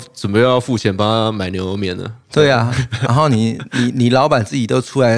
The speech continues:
Speaker 2: 啊，“年轻人犯错呢，”，结果你犯这个错是他妈说不过去。
Speaker 1: 嗯。
Speaker 2: <coughs> 应该是这样讲，不为自己想一想，为你老板想一想，好吗？猪脑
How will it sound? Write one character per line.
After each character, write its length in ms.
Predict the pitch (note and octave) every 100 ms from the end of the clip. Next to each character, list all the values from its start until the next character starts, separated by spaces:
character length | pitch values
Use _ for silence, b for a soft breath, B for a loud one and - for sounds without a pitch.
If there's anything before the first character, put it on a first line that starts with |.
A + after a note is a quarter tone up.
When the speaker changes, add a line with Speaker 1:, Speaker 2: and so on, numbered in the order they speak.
| B2+
Speaker 2:
啊 380 | G2 D#3 F3 E3+
，“年 200 | D#3+ F3
轻 220 | - F#3+
人 200 | F3 F#3
犯 240 | F3 F3+
错 260 | F3 D#3+ D#3
呢，”， 140 | C#3+
结 140 | C3 A#2
果 100 | A2+
你 120 | G2+
犯 200 | - A#2+
这 80 | A#2
个 100 | G#2+
错 220 | - G#2+
是 120 | G#2+
他 80 | G2+
妈 200 | G2+ G2
说 180 | G2 G#2
不 120 | F#2+
过 160 | - G2
去。 240 | - - _ b b b _ _ _ _ _ _ _ - B
Speaker 1:
嗯。 140 | G2 F2 E2 B B B B -
Speaker 2:
<coughs> 300 | G3+ - -
应 100 | D#3
该 120 | D#3+
是 60 | D3
这 60 |
样 100 | D3+
讲， 160 | A2 G2 -
不 140 | B2 C#3+
为 160 | E3
自 180 | B2+ D3+
己 140 | A#2
想 240 | A2 F#2 G2+
一 20 |
想， 180 | G2 E2+ - _ _
为 260 | - C#3+ A2
你 180 | F2+ F#2
老 220 | F2+ G2
板 260 | A2 G2+ A2+
想 380 | - - - -
一 160 | G#2+ F#2+
想， 300 | - - - _ _
好 240 | - F2
吗？ 300 | - - A2+ _
猪 140 | - F#2
脑 280 | F#2 -